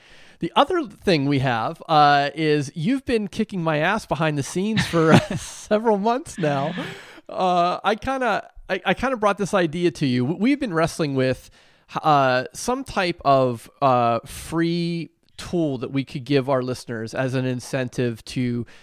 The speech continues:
uh, to, to be part of the show every week. And, uh, I said, "What if I write, um, a short story, and then you take me through your mentoring process, um, with that short story?" And,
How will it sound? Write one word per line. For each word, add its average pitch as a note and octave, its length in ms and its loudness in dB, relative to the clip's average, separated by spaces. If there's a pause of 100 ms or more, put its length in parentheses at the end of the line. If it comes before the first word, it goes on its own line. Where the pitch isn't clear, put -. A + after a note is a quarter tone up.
(140)
uh, A#2 400 0
to, D3+ 120 -2 (100)
to D3+ 200 0
be B2 220 -2
part D3+ 240 6
of A#2+ 80 -4
the A#2+ 60 -8
show B2 220 -4
every A2 220 -8
week. - 340 -14
And, C3+ 360 0 (520)
uh, B2+ 460 2
I E3 140 4
said, C#3 320 -2
"What G#3 160 0
if D#3 400 -2
I D3 180 4
write, C3+ 500 -2
um, A#2 320 -2
a A#2 60 -6
short F3 300 -2
story, A#2 420 -6 (400)
and C#3+ 180 0
then C#3 280 0
you E3+ 180 0
take F#3 340 -4
me D#3 140 -2
through D#3 220 0
your C#3 180 -2
mentoring C3 500 -2
process, G#2+ 720 -8 (360)
um, B2 480 0
with D#3 260 0
that C3 220 2
short C#3+ 240 -4
story?" F3+ 440 -2
And, B2+ 380 -2